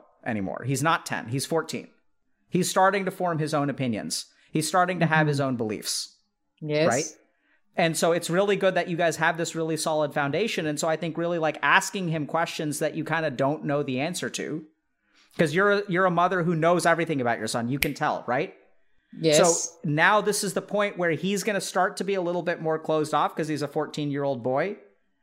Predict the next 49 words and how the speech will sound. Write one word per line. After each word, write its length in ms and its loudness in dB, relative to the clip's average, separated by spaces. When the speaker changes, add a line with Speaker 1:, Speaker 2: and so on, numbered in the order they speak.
Speaker 1:
right? 220 2
He's, 120 4
Speaker 2:
Mm-hmm. 80 4
Speaker 1:
like, 280 4
probably 300 2
going 260 0
through 140 -2
puberty 480 -4
and 100 -4
stuff. 320 -2
So 140 0
I'm 180 0
sure 280 2
Speaker 2:
Yes. 360 6
Speaker 1:
that, 40 -16
you 100 -2
know, 100 2
there 120 0
are 40 -2
gonna 140 -2
be, 120 -2
like, 220 -2
maybe 220 -2
thoughts 400 0
or 120 -2
feelings 380 -4
that 120 -2
he 60 -2
has 240 0
that 120 -4
maybe 220 -4
he's 100 -4
not 200 -2
sharing 240 -4
with 100 -4
his 100 -4
mom, 380 -2
'cause 100 -6
that's 160 0
what 140 -8
fourteen-year-old 540 -4
boys 240 -4
do 160 -2
when 100 -4
they 100 -2
go 140 -4
through 140 -8
puberty. 400 -4
Speaker 2:
Yeah. 100 -4